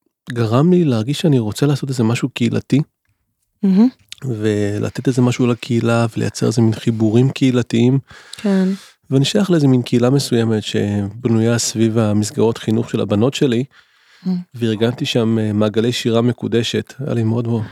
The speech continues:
Speaker 1: מאוד
Speaker 2: מקסים,
Speaker 1: חשוב, וזה מאוד דיבר
Speaker 2: ממש.
Speaker 1: אליי. אמ, זה היה איזה חלק מהריטריט שבו השתתפתי, ורציתי להביא את זה ולהמשיך את ה-, את החוויה הזאת.
Speaker 2: כן.
Speaker 1: ואני חושב שזה גם היה מאוד קשור באמת ב-, ב-, ב-,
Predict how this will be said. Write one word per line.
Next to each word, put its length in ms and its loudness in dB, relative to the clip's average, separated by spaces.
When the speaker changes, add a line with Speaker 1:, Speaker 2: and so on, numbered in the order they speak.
Speaker 1:
מאוד 140 -6
Speaker 2:
מקסים, 240 2
Speaker 1:
חשוב, 360 4
וזה 160 -2
מאוד 160 4
דיבר 360 4
Speaker 2:
ממש. 60 2
Speaker 1:
אליי. 140 2
אמ, 760 0
זה 120 -2
היה 80 2
איזה 260 -2
חלק 340 -6
מהריטריט 560 -2
שבו 260 -2
השתתפתי, 680 -2
ורציתי 340 -6
להביא 400 -2
את 60 -8
זה 180 0
ולהמשיך 500 -4
את 100 -8
ה-, 160 -2
את 120 -10
החוויה 500 0
הזאת. 420 -2
Speaker 2:
כן. 320 -2
Speaker 1:
ואני 120 0
חושב 120 -6
שזה 220 -4
גם 220 2
היה 140 2
מאוד 240 0
קשור 300 -4
באמת 300 0
ב-, 100 -4
ב-, 160 -2
ב-, 280 -10